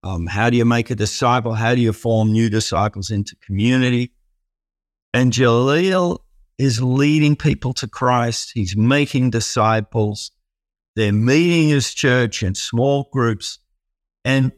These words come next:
typically you're going through Greece on your way up and out into Europe. You're trying to get to,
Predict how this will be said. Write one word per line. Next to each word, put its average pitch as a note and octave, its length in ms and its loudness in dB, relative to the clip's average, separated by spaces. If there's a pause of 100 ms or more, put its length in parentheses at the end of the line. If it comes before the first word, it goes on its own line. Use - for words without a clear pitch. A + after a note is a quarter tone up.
(440)
typically A3 560 0
you're C#3+ 120 2
going E3+ 440 2
through G3 480 -2
Greece A#2+ 580 -2
on C3 180 0
your C3 100 0
way B2+ 260 0
up C#3+ 320 -4
and E3 120 0
out B2 300 -2
into C3+ 320 2
Europe. A2 460 0
You're G#2 120 -2
trying B2+ 280 0
to B2 80 2
get G#2+ 300 -2
to, F#2+ 260 -2